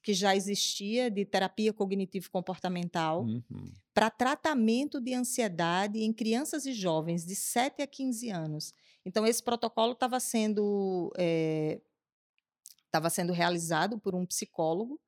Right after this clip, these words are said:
Speaker 1: é, com atendimentos individuais.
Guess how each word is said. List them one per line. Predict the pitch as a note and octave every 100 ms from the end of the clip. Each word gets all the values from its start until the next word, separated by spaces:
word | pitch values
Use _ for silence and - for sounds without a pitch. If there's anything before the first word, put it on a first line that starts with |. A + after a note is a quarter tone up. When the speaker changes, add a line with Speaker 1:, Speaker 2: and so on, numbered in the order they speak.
| _ _ _ _ _ _
Speaker 1:
é, | E3+ D#3+
com | D#3 - G3+ G#3 G#3+ G#3+ -
atendimentos | G3 G#3 A3 G#3 G#3+ A3+ G#3
individuais. | A#3+ D4+ C4+ C4+ B3 G3+ D#3 C#3 C#3 -